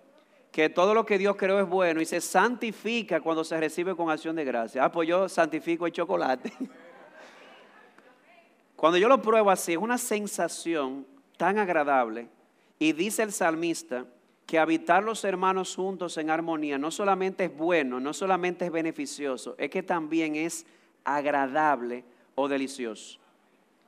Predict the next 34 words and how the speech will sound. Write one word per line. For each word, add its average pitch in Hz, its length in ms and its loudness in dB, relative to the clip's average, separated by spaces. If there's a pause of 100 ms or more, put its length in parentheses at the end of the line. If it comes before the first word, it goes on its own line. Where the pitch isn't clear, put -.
(540)
Y 135 100 -6
usted 185 200 2
dirá, 190 240 6
"¿y 175 40 -2
cuál 220 240 4
es 269 60 4
la 247 120 6
diferencia?". 147 720 -2 (400)
Hay 180 160 8
cosas 220 340 0
que 185 120 0
son 214 340 0
buenas, 160 560 0 (100)
pero 143 200 -2
no 151 140 -2
son 151 220 -6
agradables, 107 720 -6 (440)
nos 170 240 4
benefician, 202 840 0 (320)
pero 151 200 2
no 160 140 0
necesariamente 180 880 -2
son 160 220 -6
muy 156 180 -6
agradables. 110 640 -4
Se - 80 -8
lo 135 100 -2
digo 165 260 0
de 175 120 0
verdad 151 400 2
como 139 240 -4
dentista 139 560 -4
que 131 100 -6
soy. 190 340 -2